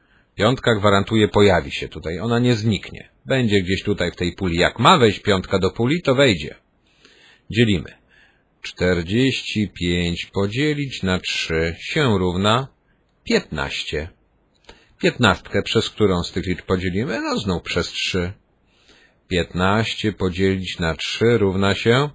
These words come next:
pięć. No i teraz piątkę przez którą z tych liczb podzielimy? No właśnie przez pięć, które czekało z utęsknieniem.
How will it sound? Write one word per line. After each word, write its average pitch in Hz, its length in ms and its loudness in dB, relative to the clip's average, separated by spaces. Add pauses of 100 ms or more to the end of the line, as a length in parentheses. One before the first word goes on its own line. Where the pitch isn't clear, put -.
(680)
pięć. 107 800 -2 (640)
No 135 120 0
i 180 100 2
teraz 123 360 4
piątkę 123 440 4
przez - 220 -2
którą 110 240 2
z - 80 -4
tych 104 140 -6
liczb 110 200 -4
podzielimy? 110 640 0
No 165 220 2
właśnie 101 440 2
przez - 380 -2
pięć, 160 640 -2
które 87 280 -2
czekało 78 640 0 (380)
z 82 140 -6
utęsknieniem. 85 840 -2